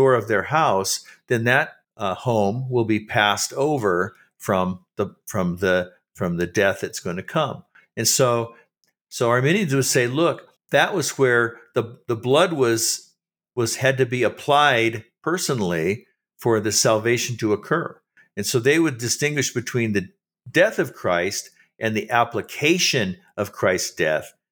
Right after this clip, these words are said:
it only for believers. So Christ's death makes salvation possible for everybody, regardless. God wants everybody to be saved. He wants everyone to believe, but only those who actually do believe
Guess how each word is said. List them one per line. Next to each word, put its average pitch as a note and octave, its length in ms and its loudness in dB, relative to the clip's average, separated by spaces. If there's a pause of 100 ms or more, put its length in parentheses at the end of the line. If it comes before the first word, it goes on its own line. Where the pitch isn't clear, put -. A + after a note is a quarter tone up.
(120)
it F2+ 180 -6
only F#2+ 280 -2
for F#2+ 320 -4
believers. E2+ 480 -4
So A2+ 160 -2
Christ's C#3+ 320 0
death C#3+ 160 -2
makes B2+ 240 -2
salvation A2+ 500 0
possible - 640 -4 (640)
for - 200 -4
everybody, B2+ 800 0 (160)
regardless. F#2+ 800 -2 (200)
God A2+ 220 2
wants B2+ 280 0
everybody C3+ 540 2
to B2 280 0
be B2 200 -6
saved. B2+ 420 2
He G#2 80 -6
wants A2 280 0
everyone B2+ 340 0
to C3 80 -2
believe, B2+ 580 -2 (220)
but G#2 100 0
only B2 160 2
those A#2+ 280 2
who B2 120 2
actually A2+ 320 0
do C#3+ 320 2
believe D#2 560 -4